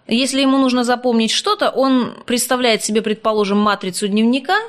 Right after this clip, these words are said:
подобие еженедельника. У нас ведь у всех слева понедельник, вторник, среда,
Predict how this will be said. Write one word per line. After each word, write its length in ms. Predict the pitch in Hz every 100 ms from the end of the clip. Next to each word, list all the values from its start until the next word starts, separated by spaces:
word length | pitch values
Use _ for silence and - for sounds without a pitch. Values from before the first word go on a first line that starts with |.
| - -
подобие 500 | 226 240 262 220 214
еженедельника. 720 | 220 226 240 208 208 190 196
У 40 | 240
нас 180 | 285
ведь 160 | 277 277
у 60 | 277
всех 260 | - 370
слева 400 | - 254 240 196
понедельник, 640 | 185 202 202 214 294 233 220
вторник, 400 | - 214 190 170
среда, 540 | - 185 196 330 427